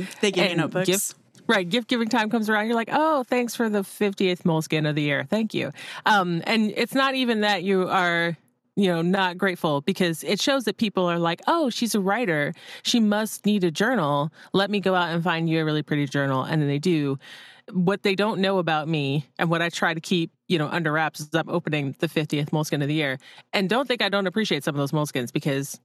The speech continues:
Speaker 2: bullet journaling has given me a purpose for them, actually.
Speaker 1: Nice.
Speaker 2: I have such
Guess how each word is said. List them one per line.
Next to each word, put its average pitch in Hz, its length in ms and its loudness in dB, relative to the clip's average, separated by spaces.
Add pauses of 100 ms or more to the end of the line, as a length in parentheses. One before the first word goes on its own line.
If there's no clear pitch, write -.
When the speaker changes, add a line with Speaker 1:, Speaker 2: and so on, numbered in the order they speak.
Speaker 2:
bullet 180 320 0
journaling 143 360 0
has 143 220 -2
given 139 240 -2
me 139 320 -2 (240)
a 202 80 0
purpose 262 300 -2
for 139 100 -2
them, 131 200 -2
actually. 135 560 -4
Speaker 1:
Nice. 170 420 -4 (400)
Speaker 2:
I 208 80 2
have 214 180 -2
such - 560 -2